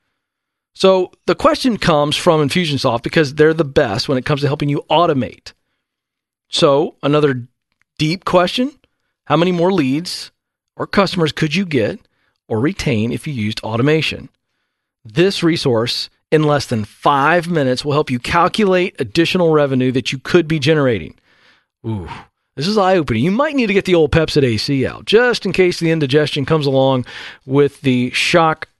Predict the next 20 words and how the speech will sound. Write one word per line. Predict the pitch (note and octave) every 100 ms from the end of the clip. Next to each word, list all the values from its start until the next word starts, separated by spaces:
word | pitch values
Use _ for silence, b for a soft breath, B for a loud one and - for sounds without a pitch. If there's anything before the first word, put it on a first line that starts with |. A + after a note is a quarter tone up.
| _
of | D3+ C3+ A#2+
how | - E3+
much | F3 E3 C#3
money | D#3 C#3+ B2+
you've | B2+ C3
been | C3 B2+
leaving | B2+ C#3+ B2 A#2 - B B
on | D3
the | C#3+
table. | C#3 D3 A#2+
Here's | G#2+ E3+ F3+
how |
you | F3 D3
get | B2+ E3
it. | D3+
Go | C#3 D#3
to | D3+
infusionsoft | D3+ - F3 G3+ F#3 F3 - F#3 F3+ - A#2+
dot | D#3 D#3+ -
com | - F#3 C3 E2